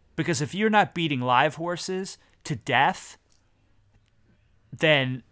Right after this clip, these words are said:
then w-, you're going around beating already dead horses.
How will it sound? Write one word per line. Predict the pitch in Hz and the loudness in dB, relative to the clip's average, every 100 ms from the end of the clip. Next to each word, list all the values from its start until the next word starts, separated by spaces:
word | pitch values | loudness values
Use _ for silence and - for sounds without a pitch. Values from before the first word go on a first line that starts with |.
| - | -6
then | 135 139 127 131 - | -2 0 -2 -8 -14
w-, | 117 151 - - - | -14 -16 -18 -18 -6
you're | 156 131 151 | -4 -2 -2
going | 156 147 135 | 0 0 0
around | 135 135 127 113 - - | 0 2 0 -4 -10 -10
beating | 147 147 147 131 - | -6 -2 -4 -4 0
already | 135 135 135 123 101 | 2 2 0 -4 -6
dead | 131 117 | -2 -2
horses. | 104 113 113 123 202 233 233 - | -2 -6 -6 -2 -2 -2 -4 -12